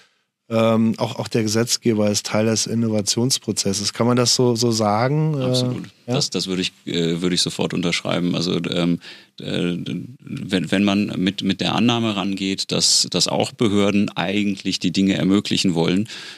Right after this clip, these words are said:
Speaker 2: ähm, und das erleben wir immer mehr, ähm, dann ist man, glaub ich, schon auf einem ganz anderen Weg und, und da ist eben jedes Mittel der Co-Kreation recht.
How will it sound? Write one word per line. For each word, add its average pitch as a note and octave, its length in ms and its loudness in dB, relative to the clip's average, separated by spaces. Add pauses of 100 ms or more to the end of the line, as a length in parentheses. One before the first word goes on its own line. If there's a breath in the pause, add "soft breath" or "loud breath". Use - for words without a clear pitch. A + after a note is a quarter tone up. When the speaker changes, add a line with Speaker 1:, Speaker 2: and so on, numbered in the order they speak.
(140 loud breath)
Speaker 2:
ähm, F2+ 280 2
und F2 140 -2
das F#2 140 0
erleben F2+ 300 2
wir F2+ 100 2
immer F#2 180 0
mehr, F2+ 340 2 (600 soft breath)
ähm, F2+ 460 2
dann F2 180 0
ist - 140 0
man, F2 120 0
glaub F2 160 0
ich, E2+ 120 0
schon F2+ 200 0
auf - 200 -4
einem F2 160 -2
ganz F2+ 200 0
anderen F2+ 240 0
Weg F2+ 280 0
und, F2+ 260 -2
und E2+ 160 -4
da F2+ 100 -2
ist E2+ 180 2
eben F#2 440 0
jedes G#2 360 0
Mittel F#2+ 200 2
der E2 140 0
Co-Kreation F2 640 -2
recht. F2+ 320 -6